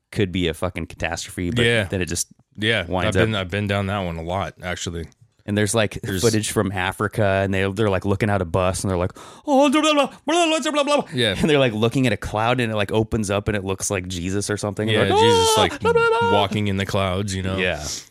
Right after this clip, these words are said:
Speaker 2: Uh, you know, I do, and it's weird 'cause you get on those things, like, you start, it always starts with something basic, something easy that you see, you just look it up. But then you start getting into that stuff, and then all of a sudden it'll be like,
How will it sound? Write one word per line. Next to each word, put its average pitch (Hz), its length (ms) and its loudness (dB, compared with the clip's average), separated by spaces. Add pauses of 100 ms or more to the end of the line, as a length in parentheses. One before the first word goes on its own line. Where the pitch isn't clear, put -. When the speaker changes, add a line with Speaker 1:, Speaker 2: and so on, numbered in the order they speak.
Speaker 2:
Uh, 190 300 2
you 180 100 2
know, 196 260 2
I 113 120 2
do, 107 360 0
and 107 340 -2 (560)
it's - 220 -6
weird 127 240 4
'cause 104 160 -2
you 101 80 -2
get 117 140 2
on 123 100 2
those 101 200 -2
things, 98 240 -4
like, 87 180 -6
you 101 60 -4
start, - 320 -2
it 113 80 0
always 120 240 -2
starts 110 240 0
with 98 80 -4
something 90 360 -4
basic, 80 440 -4
something - 340 -6 (340)
easy 82 440 -8 (160)
that 87 80 -6
you 92 100 -4
see, 104 200 -4
you 92 300 -2
just - 140 -8
look 87 180 -6
it 82 80 -4
up. 73 200 -6 (720)
But 104 100 -8
then 110 140 2
you 107 80 0
start 98 240 0
getting 98 220 -2
into 92 140 -2
that 85 200 -2
stuff, - 260 -6
and 95 120 -4
then 95 80 0
all 92 100 0
of 95 40 -2
a - 20 -6
sudden 95 240 -2
it'll 92 100 -2
be 90 120 -2
like, 85 320 -4